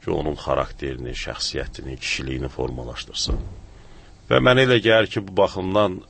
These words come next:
atamın mənə kifayət qədər təsiri oldu. Həm mənim ixtisas seçməyimdə, həm mən hansı nəslin davamçısıyam, hansı atanın oğluyam, bunu qoruyub saxlamaqda elə bilirəm ki, mənə çox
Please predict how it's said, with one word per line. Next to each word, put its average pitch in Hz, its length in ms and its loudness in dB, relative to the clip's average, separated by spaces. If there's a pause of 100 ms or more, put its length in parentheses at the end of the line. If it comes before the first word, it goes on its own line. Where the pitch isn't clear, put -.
(160)
atamın 85 600 0
mənə 82 240 2 (180)
kifayət 87 560 2
qədər 73 400 -2
təsiri 76 400 0
oldu. 67 320 0 (320)
Həm 90 320 0
mənim 85 300 4
ixtisas - 420 2
seçməyimdə, 71 640 0 (600)
həm 85 320 2
mən 80 180 2
hansı 90 460 4
nəslin 85 640 4 (180)
davamçısıyam, 76 880 4
hansı 82 380 4
atanın 78 420 2
oğluyam, 67 560 2 (460)
bunu 92 260 2
qoruyub 82 380 4
saxlamaqda 71 640 0
elə 73 160 0
bilirəm 71 260 -2
ki, - 160 -10
mənə 67 160 -6
çox - 220 -6